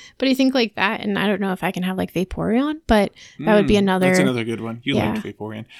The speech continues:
Speaker 2: I would probably go Dark Gym.
Speaker 1: Ooh, yeah, that'd be cool.
Speaker 2: Um, so I could do Tyranitar and Umbreon.
Speaker 1: Oh, Umbreon.
Speaker 2: Umbreon is awesome. Um, those are probably two of my favorite Pokemon in all the gens.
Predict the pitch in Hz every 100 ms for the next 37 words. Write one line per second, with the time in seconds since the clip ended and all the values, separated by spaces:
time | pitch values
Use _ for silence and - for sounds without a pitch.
0 | - - 139 180 233 160 117 107 107 -
1 | 101 85 - _ _ _ - 202 226 214
2 | - 78 85 - 110 101 101 98 _ _
3 | _ - - 113 107 - 107 - 107 104
4 | 101 - 101 101 104 - 101 101 95 101
5 | 98 - 95 - - - - _ _ _
6 | _ _ _ 247 254 240 - 247 220 233
7 | 226 233 123 113 107 101 104 98 101 95
8 | - 104 - - 127 113 107 104 95 98
9 | - - 127 135 143 135 135 120 117 113
10 | 104 - 117 117 101 110 92 - 101 98
11 | 92 - 90 - 92 101 - _ _ -
12 | 113 101 87 73 85 57 55 - -